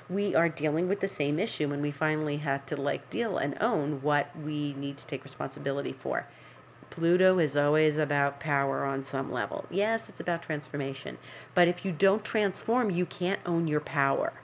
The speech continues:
And so this is something important to remember. If you don't rise up, transcend, transform, step up, own, and not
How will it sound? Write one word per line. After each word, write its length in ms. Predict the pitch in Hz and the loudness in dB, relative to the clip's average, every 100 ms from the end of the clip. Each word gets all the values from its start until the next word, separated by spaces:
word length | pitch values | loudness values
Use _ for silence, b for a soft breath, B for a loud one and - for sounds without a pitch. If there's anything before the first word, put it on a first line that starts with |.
| - B B B B - | -20 B B B B -4
And 160 | 175 170 | -2 0
so 200 | - 165 | 0 0
this 400 | 156 160 185 - | -2 0 0 0
is 100 | 180 | 2
something 880 | - 180 165 160 160 151 147 147 151 - - - - - - - - | 2 2 0 0 0 0 0 -2 -6 -14 -20 -20 -20 -20 -20 -12 -6
important 520 | 160 147 - 170 156 | -6 -6 -4 -4 -4
to 120 | 147 147 | -6 -4
remember. 540 | 143 139 131 135 - - | -4 -2 -4 -4 -6 -6
If 240 | 156 - | -8 -6
you 160 | 175 170 | -4 0
don't 340 | 185 214 - 143 143 | 2 2 2 -6 -4
rise 520 | 151 190 214 208 - | 0 2 2 0 -2
up, 320 | - 175 - - | 0 0 0 -6
transcend, 1080 | - 170 190 208 196 - 185 180 151 143 | -4 0 2 2 -2 -2 2 2 0 -4
transform, 960 | - 185 190 214 - - 185 190 139 - | -4 0 0 0 -4 -6 0 2 2 0
step 580 | - - - 202 220 - - | 0 0 2 2 0 -6 -2
up, 320 | 214 190 - - - | 4 4 4 -4 0
own, 600 | 170 233 302 220 143 131 - B B B B B B - | 6 8 8 6 2 -4 -10 B B B B B B 2
and 280 | 175 185 185 | 4 6 6
not 280 | 185 226 | 6 4